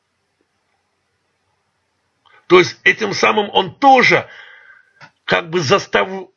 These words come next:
заставил со временем армян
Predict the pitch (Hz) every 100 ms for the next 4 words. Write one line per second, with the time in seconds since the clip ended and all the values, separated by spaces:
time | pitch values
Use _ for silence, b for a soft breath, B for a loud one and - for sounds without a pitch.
0 | _ - 131 196 - - 202 151 123 -
1 | 175 180 180 147 135 127 139 156 185 226
2 | 247